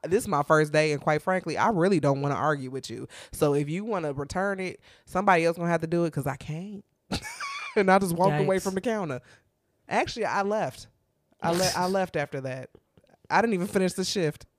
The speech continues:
Speaker 2: Oh, no.
Speaker 1: I said, "No, I don't get paid. You, you, I get paid under nine, under ten dollars, and you want me to do this? <laughs> Oh, fuck that."
Speaker 2: Girl.
Speaker 1: Mm-mm. Mm-mm.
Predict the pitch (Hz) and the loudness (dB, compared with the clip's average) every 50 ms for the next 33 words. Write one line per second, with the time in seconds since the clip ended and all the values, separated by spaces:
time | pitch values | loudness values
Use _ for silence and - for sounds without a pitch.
0 | _ - 214 214 220 196 180 175 175 175 180 180 185 185 185 175 170 370 415 370 | _ -14 -10 -8 -8 -8 -6 -6 -4 -4 -2 -2 -2 -2 -2 -2 0 0 0 0
1 | - 190 170 151 151 151 156 180 - 254 185 139 135 180 381 381 277 214 196 202 | 0 -2 -2 -2 -2 -4 -4 -2 -2 -2 -2 -2 -2 -2 -2 0 0 0 0 0
2 | 277 - 120 165 185 196 247 240 - 185 180 208 277 311 294 - - 170 - - | 0 -2 -2 -6 -8 -8 -8 -8 -8 -8 -6 -4 -4 -4 -4 -6 -8 -12 -10 -4
3 | - 208 247 269 247 240 233 - 254 196 175 - 151 196 220 226 233 226 220 208 | -2 -2 -2 0 -2 -4 -2 -2 -2 -2 0 0 -2 -2 0 -2 -2 0 0 -2
4 | 208 214 214 214 196 202 196 - 202 220 233 202 190 190 - 262 240 233 220 226 | -2 -2 -4 -2 -2 -2 0 0 0 0 2 0 0 0 -2 -4 -4 -2 0 0
5 | 220 226 196 160 143 143 156 147 151 175 202 226 220 190 196 196 175 151 135 160 | 2 2 2 2 0 0 -2 -4 -4 -4 -4 -4 -4 -4 -2 -2 -2 0 0 0
6 | 175 156 143 175 202 - - - - - - - _ - 147 - - _ _ - | 0 0 0 -2 -2 -2 -2 -6 -10 -20 -20 -12 _ -8 -8 -8 -8 _ _ -4
7 | - 107 - - 147 131 131 120 143 170 226 240 - - - - - - _ - | -4 -2 -4 -4 -8 -10 -6 -6 -4 -4 -6 -8 -12 -14 -14 -16 -18 -20 _ -20
8 | - _ _ _ _ _ - 269 269 285 294 302 302 302 302 302 302 311 302 - | -20 _ _ _ _ _ -6 -6 -6 -6 -8 -8 -8 -8 -10 -10 -12 -14 -14 -10
9 | - 214 220 - _ - 202 185 170 151 139 131 _ _ _ _ _ _ _ _ | -8 -8 -8 -8 _ -6 -4 -4 -4 -4 -6 -8 _ _ _ _ _ _ _ _
10 | _ _ _ _ _ - 175 175 175 - - _ _ - - 160 160 156 151 147 | _ _ _ _ _ -4 -4 -4 -4 -6 -10 _ _ -6 -2 -2 0 0 -2 -4
11 | 143 143 | -6 -8